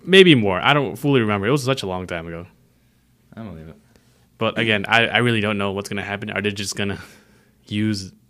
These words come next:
Speaker 1: it's, is, is the Flash movie even gonna come out? Or are they just gonna, like
Speaker 2: Dude, that's just been in limbo ever since Ezra Miller decided to go on a goddamn rampage in Hawaii.
Speaker 1: I mean, if they're smart, they can just use that Flash movie to <laughs> reset the whole universe.
Speaker 2: Honestly, I think F-,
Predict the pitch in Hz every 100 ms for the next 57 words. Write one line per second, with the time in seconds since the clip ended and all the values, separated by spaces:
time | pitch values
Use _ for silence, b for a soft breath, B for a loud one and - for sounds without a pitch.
0 | _ - 110 - 131 - 139 160 - -
1 | - 151 - 170 190 196 - 170 180 180
2 | 190 180 185 208 110 104 110 120 - 110
3 | 104 95 220 208 208 - 302 180 123 127
4 | 170 156 - 104 110 117 95 92 95 107
5 | 113 107 104 - 95 95 92 92 87 90
6 | 92 90 85 90 90 90 90 87 90 85
7 | 90 90 87 87 85 87 78 - - 80
8 | 120 107 143 190 196 - 107 117 104 120
9 | 113 117 104 110 107 92 95 101 - 98
10 | 107 107 - 92 92 87 - - 117 -
11 | 190 - 147 117 107 117 117 - 127 -
12 | 113 143 214 214 220 175 110 156 170 -